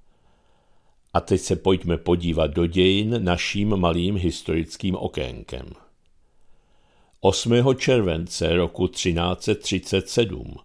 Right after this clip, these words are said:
se král Jan Lucemburský, v té době již na jedno oko slepý,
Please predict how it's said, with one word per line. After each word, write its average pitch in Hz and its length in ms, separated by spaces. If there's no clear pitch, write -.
se - 260
král 90 420
Jan 92 220
Lucemburský, 87 840
v - 80
té 85 180
době 90 320
již 92 200
na 90 100
jedno 90 240
oko 85 280
slepý, 85 640